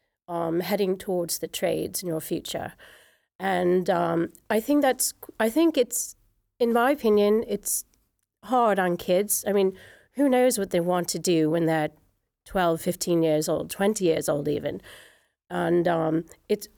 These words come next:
already puts these kids on these separate paths, and it's very hard to change that once you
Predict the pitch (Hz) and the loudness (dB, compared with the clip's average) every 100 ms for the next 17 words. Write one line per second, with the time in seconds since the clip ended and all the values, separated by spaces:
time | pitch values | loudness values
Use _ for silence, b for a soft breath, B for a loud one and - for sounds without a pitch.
0 | - 240 240 233 - 226 - 196 180 180 | 2 4 4 0 0 0 0 0 0 -2
1 | - - - 220 214 208 185 175 - - | -8 -18 -10 0 2 2 2 2 0 -2
2 | 185 - 185 190 - 190 180 165 190 - | -2 0 -2 -4 -4 -2 0 0 -2 -6
3 | - b b - 208 202 208 202 196 196 | -6 b b -2 0 2 2 2 4 2
4 | 190 196 175 - 180 180 170 180 165 - | 2 0 -4 0 0 0 0 -2 -2 -2
5 | 170 175 170 - 180 165 165 | -2 0 0 -2 0 2 0